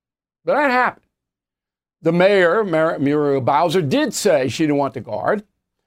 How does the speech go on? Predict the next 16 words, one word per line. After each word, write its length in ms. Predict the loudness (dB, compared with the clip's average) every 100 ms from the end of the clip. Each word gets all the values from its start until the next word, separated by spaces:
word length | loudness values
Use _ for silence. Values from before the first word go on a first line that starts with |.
| _
And 160 | -2 0
the 60 |
Capitol 500 | 0 0 0 0 -2
Police 460 | -2 -2 0 -2 -6
Chief, 340 | -6 -4 -4 -6 _ _ -4
not 340 | 0 0 0
by 220 | 0 0
name, 420 | 0 0 0 -2 -4
however, 720 | -8 -8 -10 -16 _ -20 _ _ _ _ _ _ _ _ -8
didn't 400 | 0 2 2 -2
implicate 800 | -2 -4 -2 -4 -2 -2 -2 -8 _ _ _ _ _ _
Pelosi 640 | -4 2 4 2 2 -2 0
by 180 | -2 0
name, 340 | 0 0 0
but 200 | -2 -2
said 580 | 0 4 4 4 0